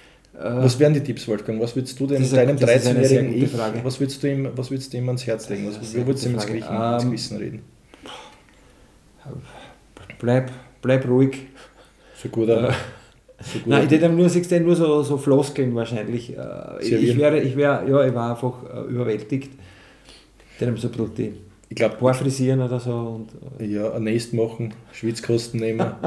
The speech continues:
Speaker 1: <laughs>
Speaker 2: Was man halt so macht,
Speaker 1: Na,
Speaker 2: wenn
Speaker 1: das
Speaker 2: man
Speaker 1: war
Speaker 2: sich
Speaker 1: dann
Speaker 2: gern hat.
Speaker 1: spät, na, äh, später mal, dass ich mein, mein, sagen wir, zwanzigjähriges Ich gerne mal <laughs> konfrontieren würde, aber selbst der,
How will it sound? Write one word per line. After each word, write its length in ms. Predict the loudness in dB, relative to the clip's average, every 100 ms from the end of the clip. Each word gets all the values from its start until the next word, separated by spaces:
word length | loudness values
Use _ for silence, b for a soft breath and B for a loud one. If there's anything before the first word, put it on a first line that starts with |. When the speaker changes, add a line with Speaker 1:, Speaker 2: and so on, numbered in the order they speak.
| -8
Speaker 1:
<laughs> 320 | -12 -16 -8
Speaker 2:
Was 120 | -2 4
man 140 | 6
halt 40 |
so 80 | 6
macht, 280 | 6 6 6
Speaker 1:
Na, 60 | 4
Speaker 2:
wenn 80 | 6
Speaker 1:
das 100 | 6
Speaker 2:
man 120 | 6
Speaker 1:
war 0 |
Speaker 2:
sich 0 |
Speaker 1:
dann 0 |
Speaker 2:
gern 100 | 6
hat. 60 | 4
Speaker 1:
spät, 380 | 2 2 0 -2
na, 640 | 0 2 0 -4 -2 -2
äh, 40 | -2
später 320 | -4 -4 -2
mal, 100 | -2
dass 160 | 0 0
ich 60 |
mein, 260 | 2 0 -2
mein, 460 | -4 -4 -4 -6 -10
sagen 220 | -10 -6
wir, 180 | -6 -8 -14 _ _ _ 0
zwanzigjähriges 680 | 2 2 0 0 0 -2 -6
Ich 200 | -8 -6
gerne 220 | -6 -4
mal 200 | -4 -6 -10 -20 _
<laughs> 320 | _ _ _
konfrontieren 720 | 4 4 6 0 2 2 2 0
würde, 260 | 0 -2
aber 280 | -2 -4 -6 -14 B B
selbst 340 | 2 2 2 -2
der, 420 | 0 0 -4